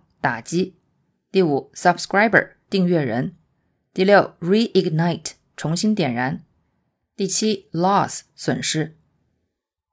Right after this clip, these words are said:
OK，以上就是今天为你带来的新闻讲解。节目的最后，我再为你朗读一遍全文，祝你度过愉快的一天。A burst of people signed up for Netflix this spring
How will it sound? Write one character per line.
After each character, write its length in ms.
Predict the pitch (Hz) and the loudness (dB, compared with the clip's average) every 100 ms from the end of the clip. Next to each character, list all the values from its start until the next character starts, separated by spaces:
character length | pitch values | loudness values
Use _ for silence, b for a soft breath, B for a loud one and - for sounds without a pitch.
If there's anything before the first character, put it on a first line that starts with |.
| _ _ _ | _ _ _
OK， 400 | 190 196 196 185 - | 0 2 2 2 0
以 120 | 160 | 0
上 220 | 208 208 | 4 4
就 100 | 208 | 2
是 100 | 208 | 0
今 160 | 190 233 | 0 2
天 160 | 247 | 4
为 140 | 247 220 | 4 2
你 100 | 160 | 2
带 140 | 170 | 0
来 100 | 147 | -2
的 80 | 143 | -2
新 160 | 151 | -2
闻 140 | 160 156 | -2 -4
讲 180 | 151 143 | -4 -2
解。 220 | 156 - b b | -2 -2 b b
节 140 | - 160 | -2 0
目 100 | 202 | 2
的 100 | 220 | 2
最 140 | 214 | 0
后， 300 | 208 202 - | 2 2 0
我 120 | 135 | -4
再 120 | 131 151 | -2 -2
为 140 | 156 | 0
你 120 | 156 | 0
朗 220 | 139 135 | -2 -4
读 140 | 131 143 | -2 -2
一 60 | |
遍 120 | 156 156 | -2 -4
全 220 | 156 151 | -4 -2
文， 200 | 147 180 - | -2 -4 -8
祝 140 | - 160 | -6 -6
你 100 | 139 | -2
度 100 | 156 | -2
过 220 | 160 135 | -2 -2
愉 140 | 135 | -4
快 160 | 131 151 | -6 -6
的 80 | 147 | -6
一 80 | |
天。 300 | 147 180 185 - _ _ _ _ _ _ _ _ _ _ _ _ - | -2 -2 -2 -6 _ _ _ _ _ _ _ _ _ _ _ _ -4
A 100 | 196 | -2
burst 480 | 185 226 247 - | 0 0 0 -2
of 160 | 196 185 | -2 -4
people 460 | - 196 175 160 160 | -6 -6 -2 -4 -4
signed 460 | - 196 208 220 | -4 -2 -2 -2
up 140 | 170 165 | -2 -4
for 180 | - 165 | -6 -6
Netflix 720 | 160 185 185 - 139 - - | -2 -2 -4 -6 -6 -6 -8
this 200 | 160 156 | -8 -8
spring 380 | - 185 156 98 | -6 -6 -6 -8